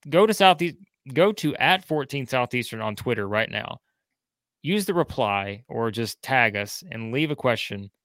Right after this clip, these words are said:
and we will put it in the mailbag for this next week. We do the mailbag every Friday, so throw it in there.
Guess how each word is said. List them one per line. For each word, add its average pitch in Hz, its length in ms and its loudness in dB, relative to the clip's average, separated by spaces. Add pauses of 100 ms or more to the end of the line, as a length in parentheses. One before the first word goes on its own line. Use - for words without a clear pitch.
(640)
and 120 140 -2
we 123 80 0
will 110 140 -2
put 147 260 -2
it 131 80 -4
in 120 80 -2
the 113 60 -4
mailbag 107 580 -2
for 110 100 -8
this 101 200 -10 (100)
next 107 340 -10
week. 110 240 -10
We - 60 -12
do 131 140 -4
the 135 60 -6
mailbag 113 420 2
every 101 160 -6
Friday, 117 460 0
so 107 360 -2 (480)
throw 151 200 4
it 147 60 2
in 139 120 2
there. 135 340 2